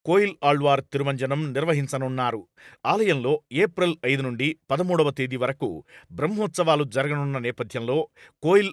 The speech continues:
ఆళ్వార్ తిరుమంజనం నిర్వహించడం ఆనవాయితీ. ఈ సందర్భంగా ఏప్రిల్ మూడున తెల్లవారుజామున సుప్రభాతంతో స్వామివారిని మేల్కొలిపి తోమాల సేవ, కొలువు, పంచాంగ శ్రవణం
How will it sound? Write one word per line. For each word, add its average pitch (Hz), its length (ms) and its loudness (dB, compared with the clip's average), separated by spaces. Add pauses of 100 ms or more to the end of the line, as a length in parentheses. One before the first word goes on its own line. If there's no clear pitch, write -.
(100)
ఆళ్వార్ 139 380 4
తిరుమంజనం 135 680 -4
నిర్వహించడం 139 580 -2 (260)
ఆనవాయితీ. 127 580 0 (480)
ఈ 175 120 -2
సందర్భంగా 156 640 0 (260)
ఏప్రిల్ 175 380 0
మూడున 131 340 -2 (200)
తెల్లవారుజామున 131 720 0 (180)
సుప్రభాతంతో 131 800 -2 (360)
స్వామివారిని 139 680 0
మేల్కొలిపి 123 580 -4 (240)
తోమాల 135 340 0
సేవ, 113 300 -6 (300)
కొలువు, 123 340 -4 (480)
పంచాంగ 151 460 2
శ్రవణం 131 540 -4